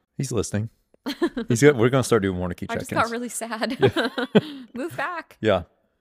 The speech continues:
Speaker 1: Yeah. So anyway, that was five years ago. So yeah, this is a, this was a long period. Uh, I still can't straighten my arm, but, uh, it's straight enough that I can ride.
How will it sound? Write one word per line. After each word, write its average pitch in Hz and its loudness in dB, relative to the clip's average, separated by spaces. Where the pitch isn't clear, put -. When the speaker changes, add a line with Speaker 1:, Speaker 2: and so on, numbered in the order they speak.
Speaker 1:
Yeah. 117 8
So 113 2
anyway, 101 2
that 85 0
was 85 -4
five 82 -4
years 76 -6
ago. 76 -8
So - -6
yeah, 87 0
this 85 -6
is 80 -8
a, 76 -4
this 95 -8
was 92 -8
a 92 0
long 82 -6
period. 78 -6
Uh, 95 2
I 98 0
still 117 0
can't 98 -2
straighten 82 -6
my 80 -6
arm, 85 -4
but, 76 -10
uh, 78 -4
it's - -8
straight 87 -4
enough 76 -12
that - -6
I 71 -8
can 143 -12
ride. 67 -12